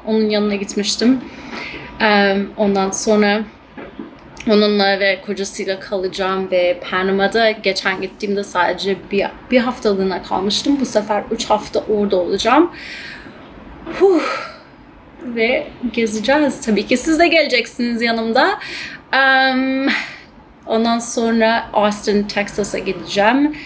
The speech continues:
Austin'e, Texas'a gidişim sanırım ya taşındıktan sonra, iki bin on beşte taşındıktan sonra bir kere, e, bir ay sonra arkadaşımın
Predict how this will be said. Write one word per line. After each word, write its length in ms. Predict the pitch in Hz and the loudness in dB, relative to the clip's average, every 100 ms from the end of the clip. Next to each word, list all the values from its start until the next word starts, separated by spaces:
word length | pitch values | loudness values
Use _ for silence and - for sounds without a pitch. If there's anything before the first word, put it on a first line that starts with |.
| - - - | -16 -18 -8
Austin'e, 600 | - 196 202 - 196 196 185 - - - - - - - - | 0 0 0 -2 0 0 -2 -10 -20 -20 -20 -20 -18 -18 -8
Texas'a 540 | 208 226 - 202 185 | -6 -2 0 2 0
gidişim 680 | - - 185 - 247 269 254 | -2 -4 -2 2 4 2 2
sanırım 640 | - 180 190 214 226 196 - - - - - - - - - - - - - | -2 0 2 2 2 0 -6 -18 -20 -20 -20 -20 -18 -18 -18 -20 -20 -20 -8
ya 260 | 202 214 277 | 0 2 2
taşındıktan 760 | 220 202 220 214 214 233 240 | 0 -4 -2 -2 -2 -4 -2
sonra, 400 | 240 - 208 202 | -2 0 2 2
iki 260 | 190 202 214 | 0 -6 -2
bin 40 | |
on 200 | 214 214 | 0 2
beşte 300 | 202 208 - | 2 2 0
taşındıktan 720 | 202 220 202 220 196 190 220 214 | -2 -2 0 2 0 2 2 2
sonra 560 | 214 208 202 262 392 - - - - - | 0 0 4 4 2 -2 -14 -14 -12 0
bir 200 | 202 226 | 2 4
kere, 460 | 233 202 185 151 214 - - | 4 4 4 2 -4 -16 -4
e, 80 | 208 190 180 180 - | 0 0 0 -4 -2
bir 180 | 214 196 | 2 4
ay 180 | 190 196 | 2 0
sonra 440 | - 202 190 214 | -4 -2 0 0
arkadaşımın 680 | - 180 - - 220 208 | -2 -4 -8 -6 -2 0